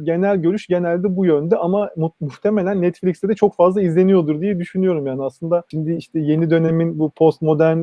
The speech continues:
ratingleri de neyin iyi, neyin kötü olduğuna değil, neyin izlendiğine bakıyor. Biraz öyle garip bir dünya da var.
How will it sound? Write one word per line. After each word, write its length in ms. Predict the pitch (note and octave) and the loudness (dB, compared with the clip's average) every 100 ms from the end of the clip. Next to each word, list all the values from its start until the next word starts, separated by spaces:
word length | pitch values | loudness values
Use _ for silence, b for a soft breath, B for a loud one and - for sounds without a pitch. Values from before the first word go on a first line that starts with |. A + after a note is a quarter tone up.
| - | -2
ratingleri 760 | C#3 D#3+ E3 E3+ D#3+ E3 D#3+ E3 | 2 4 4 2 2 2 2 4
de 180 | E3 G#3 - | 2 0 -2
neyin 400 | D#3+ E3+ F3 E3+ - | 2 4 2 0 -6
iyi, 240 | E3 E3 D#3+ | -2 0 2
neyin 240 | D#3+ F3 | 2 0
kötü 240 | - E3 F3+ | 0 0 2
olduğuna 520 | E3 D#3 E3+ F3 D#3+ | 2 2 2 2 0
değil, 180 | G3 G#3 | -2 2
neyin 220 | E3+ F#3+ | 2 2
izlendiğine 840 | D#3+ E3 E3+ E3+ F3 F3 F#3 F3+ C3+ | 2 0 0 0 0 0 -2 -4 -2
bakıyor. 420 | D3 - E3+ F#3+ | -2 -2 -6 -4
Biraz 220 | D#3 D#3 | -2 -2
öyle 200 | D3+ D#3 | -2 -4
garip 360 | D3 D3+ D#3 - | 0 0 0 -8
bir 120 | C#3+ | -8
dünya 360 | D#3 D#3+ E3 C3+ | -4 -4 -4 -4
da 100 | C3+ | -4
var. 220 | A#3+ | -4